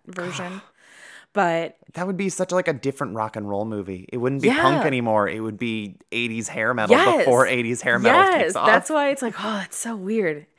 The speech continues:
Speaker 2: But I think ultimately, for the story they're trying to tell, the Ramones were the perfect selection.
Speaker 1: Absolutely.
Speaker 2: Like, th-,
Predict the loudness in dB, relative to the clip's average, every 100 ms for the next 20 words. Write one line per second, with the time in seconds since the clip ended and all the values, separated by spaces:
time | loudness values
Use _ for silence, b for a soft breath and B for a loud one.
0 | b b 0 2 2 0 -2 -4 -4 2
1 | 2 2 -4 -4 -2 -2 -4 -8 -8 -2
2 | 2 2 0 -2 -6 -4 -2 0 0 -2
3 | b b b 0 2 6 4 4 0 -2
4 | -6 -8 -4 -2 -2 -6 -8 -10 -14 -12
5 | -12 -14 -16 -14 -12 -12 0 2 2 0
6 | -2 -2 -8 -10 -8 -6 -4 -6 -16 -14